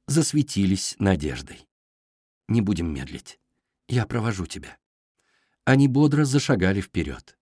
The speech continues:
Твёрдая уверенность Андзю в успешном осуществлении задуманного передалась и Дзусио. Проходя мимо родника, Андзю достала деревянную чашку и зачерпнула прохладной водицы.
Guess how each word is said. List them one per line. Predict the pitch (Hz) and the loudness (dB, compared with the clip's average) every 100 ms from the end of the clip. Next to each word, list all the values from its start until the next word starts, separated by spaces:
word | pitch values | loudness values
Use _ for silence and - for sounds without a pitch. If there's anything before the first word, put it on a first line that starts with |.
| _ | _
Твёрдая | - 95 101 90 90 | -4 0 2 2 2
уверенность | 90 82 107 98 85 - | 2 0 0 0 -2 -4
Андзю | 87 85 76 113 | -4 -4 -4 -4
в | 95 | -2
успешном | 92 - 127 - 101 | -4 -2 -4 -2 -4
осуществлении | 104 - 95 95 - 107 117 104 90 | -4 -6 -8 -8 -6 -2 2 2 0
задуманного | 78 80 139 123 131 127 123 - _ _ _ - | -2 0 2 4 4 2 -2 -8 _ _ _ -2
передалась | 156 160 143 101 104 - - | 2 4 4 4 2 0 -4
и | 110 | -2
Дзусио. | 90 76 78 - 73 64 - _ _ _ | -2 -2 -6 -6 -12 -16 -18 _ _ _
Проходя | - 104 - 123 143 | -2 0 2 2 4
мимо | 139 120 | 4 4
родника, | 107 82 87 - 147 143 _ _ _ | 2 0 -2 0 -2 -4 _ _ _
Андзю | - 127 117 156 | 2 2 2 0
достала | 139 - 165 156 | 0 0 0 2
деревянную | 131 123 117 113 92 82 | 2 2 4 4 2 0
чашку | 80 - 156 - 147 - _ _ - | -2 -2 -4 -4 -8 -8 _ _ 0
и | 139 | 0
зачерпнула | 131 - 139 143 151 165 | 0 -2 -2 2 2 2
прохладной | 151 151 143 95 95 90 95 | 0 -2 0 2 2 2 2
водицы. | 92 87 71 65 - - | 2 0 -4 -8 -10 -12